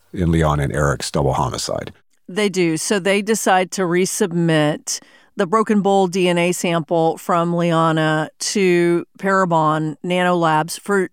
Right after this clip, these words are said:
Speaker 2: genealogical analysis. So Parabon would what? Take the seminal fluid and then they would submit it to the genealogy websites that are open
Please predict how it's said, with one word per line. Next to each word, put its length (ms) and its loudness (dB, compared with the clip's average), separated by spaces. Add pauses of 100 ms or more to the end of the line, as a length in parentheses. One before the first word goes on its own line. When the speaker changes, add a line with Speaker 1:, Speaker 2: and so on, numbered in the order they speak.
Speaker 2:
genealogical 1000 0
analysis. 680 0 (360)
So 240 0
Parabon 880 2
would 260 0
what? 380 0
Take 420 -4
the 380 2
seminal 420 0
fluid 640 0 (220)
and 300 0
then 180 2
they 160 2
would 240 0
submit 340 -2
it 180 0 (160)
to 640 0
the 600 2
genealogy 600 0
websites 640 0
that 160 2
are 160 0
open 640 0